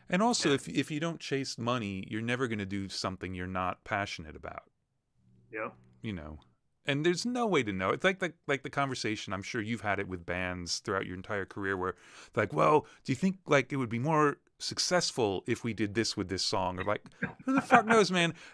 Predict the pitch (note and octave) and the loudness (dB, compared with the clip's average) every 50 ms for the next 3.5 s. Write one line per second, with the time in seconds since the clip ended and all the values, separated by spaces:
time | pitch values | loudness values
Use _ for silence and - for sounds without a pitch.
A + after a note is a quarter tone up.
0 | - C3+ A#2+ - F#3+ G#3 A#3 A#3+ A3+ A3+ G#3 F3+ E3 D#3 D#3+ D3+ C#3+ B2+ A2+ A2+ | -12 2 6 8 8 8 8 6 4 4 4 4 4 4 4 2 0 2 4 6
1 | B2+ A#2+ B2 - C#3+ B2+ G#2+ G2 G2 G2 F2 D2 - G#2 F#2 F#2 F#2 - C3+ - | 8 6 6 4 0 -2 0 0 0 0 0 -2 -2 -2 -2 -2 0 -2 -2 0
2 | - D3 D#3+ F3 F#3 F#3 F3 - - D#3+ - C#3+ B2 - C3+ A#2+ A#2 B2 A#2 G#2+ | 2 2 2 4 2 2 0 0 -2 0 0 0 2 4 2 2 4 2 -2 -2
3 | - - B2+ A#2+ A2 - F#2 F#2+ F2+ E2 | -2 0 0 0 2 2 4 4 2 0